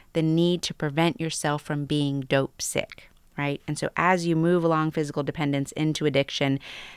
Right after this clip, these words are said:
that need, it takes more and more to keep you from being gravely ill. So withdrawal from opioids in the beginning can feel like, "Oh, I feel a little icky," maybe some nausea, um, some aches and pains, to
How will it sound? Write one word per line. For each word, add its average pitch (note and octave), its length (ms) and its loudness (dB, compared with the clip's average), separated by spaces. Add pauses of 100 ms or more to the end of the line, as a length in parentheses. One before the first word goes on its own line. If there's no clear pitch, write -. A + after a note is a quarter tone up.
(120)
that D#3+ 340 6
need, D#3 400 2
it D#3+ 100 0
takes - 320 -4
more D#3 220 2
and D#3 100 2
more D3+ 260 0
to E3+ 140 -8
keep - 300 -10
you D3+ 80 -4
from D3 240 -4
being C#3 320 -2
gravely C#3+ 840 0
ill. - 320 -2 (520)
So C#3 500 0
withdrawal D#3+ 640 4
from D3 340 0
opioids C#3 840 -2
in D3+ 120 -2
the C#3 60 -2
beginning F#3 360 0
can D#3+ 160 0
feel D3+ 160 2
like, C#3+ 160 0
"Oh, F3+ 100 4
I E3+ 100 4
feel D3+ 240 -2
a C#3 40 -2
little D3 400 -2
icky," C3+ 680 -2
maybe C#3 340 -2
some C3+ 260 -2
nausea, F3 760 4 (400)
um, D3 240 0
some C#3+ 300 -2
aches D#3 260 0
and D3+ 140 0
pains, D3+ 680 0
to C#3+ 500 2